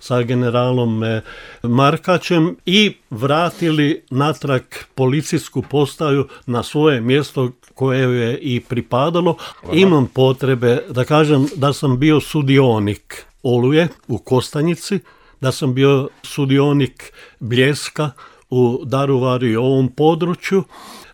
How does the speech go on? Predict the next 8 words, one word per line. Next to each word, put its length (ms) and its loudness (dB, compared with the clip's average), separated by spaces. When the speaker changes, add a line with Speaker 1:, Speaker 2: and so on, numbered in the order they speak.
Speaker 1:
da 240 2
sam 320 -2
bio 500 0
glavni 500 0
pregovarač 880 0
u 300 0
razmjenama 1160 2
poginuli, 720 0